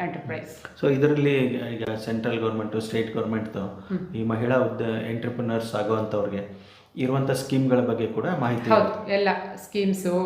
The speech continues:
Speaker 1: ಆ, ಲೈಸೆನ್ಸಸ್ಸು, ಬ್ಯಾಂಕ್, ಆ, ಬ್ಯಾಂಕಲ್ಲಿರುವಂಥ facilities for entrepreneurs, ಆ,
Speaker 2: ಹ್ಮ್.
Speaker 1: ಸ್ಕೀಮ್ಸು ಎಲ್ಲವೂ ಹೇಳಿರುತ್ತೆ ಅಲ್ಲಿ. ಆ,
Speaker 2: So ಸಾಕಷ್ಟು ಜನರಿಗೆ ಹೇಗೆ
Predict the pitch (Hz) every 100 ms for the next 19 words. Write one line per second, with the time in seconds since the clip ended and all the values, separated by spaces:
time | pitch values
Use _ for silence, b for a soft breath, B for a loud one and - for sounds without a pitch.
0 | 180 - - 190 170 170 170 - 202 -
1 | 170 - 165 165 165 - - - - 185
2 | 165 170 175 175 165 160 156 151 151 151
3 | 151 156 - - 170 170 175 190 214 190
4 | 175 175 165 160 170 165 160 151 B B
5 | B - 202 214 202 208 196 196 175 165
6 | 160 165 180 175 160 156 156 160 156 160
7 | 156 151 156 - 165 151 151 - 202 214
8 | 233 247 262 185 160 147 151 180 110 117
9 | 113 - - _ - - 92 117 139 135
10 | 127 151 143 135 135 131 127 120 123 123
11 | 113 - -